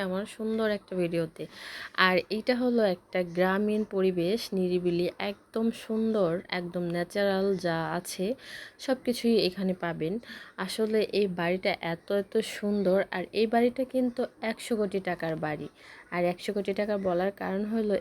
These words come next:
এই বাড়িটা নাকি একশো কোটি টাকা বিক্রি হয়েছে, সেই জন্য বললাম। তো এই বাড়িটা হলো, আহ, এত সুন্দর মনোরম একটা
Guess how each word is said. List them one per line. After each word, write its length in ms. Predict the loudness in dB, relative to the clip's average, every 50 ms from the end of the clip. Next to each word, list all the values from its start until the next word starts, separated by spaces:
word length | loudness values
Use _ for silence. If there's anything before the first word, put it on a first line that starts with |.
| 0
এই 120 | -4 -4 -4 -2
বাড়িটা 280 | -2 -2 -2 -2 -2 -4 -4
নাকি 200 | -6 -4 -2 -2
একশো 260 | -2 -2 -4 -6 -6 -6
কোটি 180 | -6 -6 -6 _
টাকা 200 | -8 -6 -4 -4
বিক্রি 280 | -4 -4 -6 -6 -10 -12
হয়েছে, 340 | -10 -10 -10 -10 -12 -14 -14
সেই 200 | -8 -2 -2 0
জন্য 260 | 0 2 0 0 0 -2 -4 -4
বললাম। 340 | -4 -6 -4 -4 -4 -4 -4 -6 -8 -10 -18 -18 -18 -20 -20 -20 _
তো 100 | 2 2 2 2 4
এই 160 | 4 4 6 8
বাড়িটা 380 | 6 6 6 4 2 0 -4 -2
হলো, 320 | 0 0 2 2 2 2 0 -2
আহ, 480 | -4 -6 -8 -8 -4 -4 -2 -2 -4 -4 -6 -10 -18 -18 -20 -6 -4
এত 220 | -4 -4 -2 0 2 2 2 2 0
সুন্দর 460 | -6 -4 -2 0 0 0 2 0 0 0
মনোরম 520 | 0 2 2 2 0 0 0 0 0 0
একটা 280 | 0 -2 -4 -4 -6